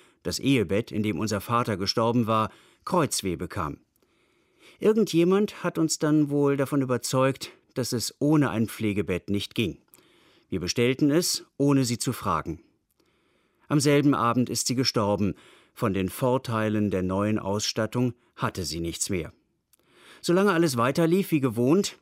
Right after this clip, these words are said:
hatte sie viele Beschwernisse der Krankheit ertragen. Aber das Pflegebett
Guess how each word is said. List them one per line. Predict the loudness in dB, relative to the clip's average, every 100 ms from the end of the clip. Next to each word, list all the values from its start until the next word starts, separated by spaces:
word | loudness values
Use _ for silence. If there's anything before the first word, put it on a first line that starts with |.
| -8
hatte | -6 -4
sie | -2 -2
viele | -2 0 0
Beschwernisse | 0 0 0 2 2 0
der | -2
Krankheit | -2 -2 -2 -2 -2
ertragen. | -4 -2 0 2 0 -2 -6 -20 -20 _ _
Aber | -2 0 0
das | -2 -6
Pflegebett | -4 0 2 2 0 -2 -4